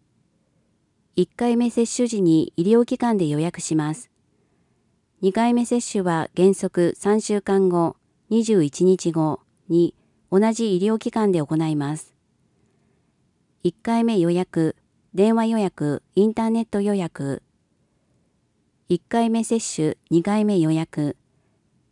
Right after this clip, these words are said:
一回目ワクチン接種後、その場で二回目を予約。二回目接種、原則三週間後、二回目のワクチンを接種。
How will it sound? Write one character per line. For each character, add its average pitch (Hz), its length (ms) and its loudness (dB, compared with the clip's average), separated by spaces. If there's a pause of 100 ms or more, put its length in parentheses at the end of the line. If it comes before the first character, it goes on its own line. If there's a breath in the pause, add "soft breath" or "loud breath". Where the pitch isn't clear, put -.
一 170 80 0
回 226 300 0
目 214 180 0
ワ 185 100 0
ク 226 100 -2
チ 226 140 -2
ン 220 80 0
接 208 180 -4
種 - 140 -6
後、 180 260 0 (200)
そ 196 100 0
の 226 140 2
場 240 160 0
で 165 260 0
二 156 140 0
回 190 180 2
目 202 160 2
を 160 80 0
予 139 140 -4
約。 147 480 -6 (1600)
二 185 120 4
回 233 220 2
目 226 100 2
接 226 180 -2
種、 - 360 -4 (420)
原 190 180 4
則 185 280 -2
三 202 240 2
週 202 180 -4
間 185 260 0
後、 170 280 0 (120)
二 180 120 2
回 220 180 0
目 240 120 0
の 196 120 4
ワ 160 120 -2
ク 226 100 -2
チ 185 180 2
ン 156 80 -2
を 139 40 -8
接 139 160 -10
種。 - 380 -8